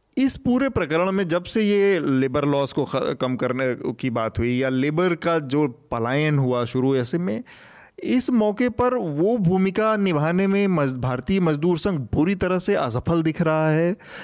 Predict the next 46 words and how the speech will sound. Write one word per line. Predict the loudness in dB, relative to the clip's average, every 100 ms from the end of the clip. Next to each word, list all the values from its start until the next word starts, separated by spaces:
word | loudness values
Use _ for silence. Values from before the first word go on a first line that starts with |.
| -18 -6
या | -2 -2
फिर | 0 0 0
उसकी | 0 -2 -4 -2 -2
इसमें | -2 -2 -2
पूरी | 0 0 0
तरह | 0 -2
से | -2
सहमति | -2 -2 -2 -2 0 0
है | 0
कि | -2
जो | -2
सरकार | 0 -2 0 0 0
बना | -2 -2 0 0
रही | 0 0 0
है | 2
नीतियां | 0 0 0 2
मजदूरों | 2 0 2 0 0
के | 0
लिए | 0 2
वही | 2 0
सही | 0 0 2
है? | 0 0 -2 -4 -14 -20 -20 -20 -20 _ _ -20 -8
अ, | -4 -4 -2
इसमें | -2 -2 -2 0 0 0 0
और | -2 0 0
उस | 0 -2 -2 -6 -2
परिस्थिति | 0 0 -2 0
में | 2
अगर | 0 0
कल्पना, | 0 0 0 2
अ, | 2
मतलब | 2 0 0
तुलना | 0 2 2
करें | 0 -2 -2
तो | 0 2
आप | 2 2
इसको | -2 0 0
कैसे, | 0 0 0 0
अ, | 2 0
देखेंगे? | 0 -2 -2 -2
आनंद, | 0 0 0 0
पहली | 0 0
टिप्पणी | -2 -2 0 0
आपकी, | 0 -2 -2
फिर | -2
शार्दुल। | -2 -2 0 -2